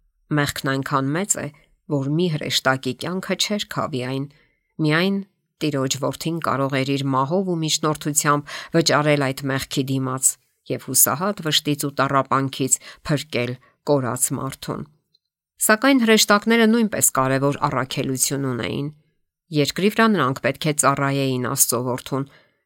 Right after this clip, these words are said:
պետք է երկինք բարձրանային ու այնտեղից ուժ տվող բալասան բերեին,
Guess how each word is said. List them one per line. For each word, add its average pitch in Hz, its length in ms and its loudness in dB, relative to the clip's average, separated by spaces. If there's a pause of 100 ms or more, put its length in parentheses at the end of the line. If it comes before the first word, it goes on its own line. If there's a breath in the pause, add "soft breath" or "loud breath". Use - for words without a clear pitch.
(120)
պետք 220 200 2
է 240 120 4
երկինք 175 560 2
բարձրանային 185 800 2 (120)
ու 156 180 2
այնտեղից 147 680 2
ուժ 180 220 2
տվող 147 380 2
բալասան 143 640 2
բերեին, 131 440 -2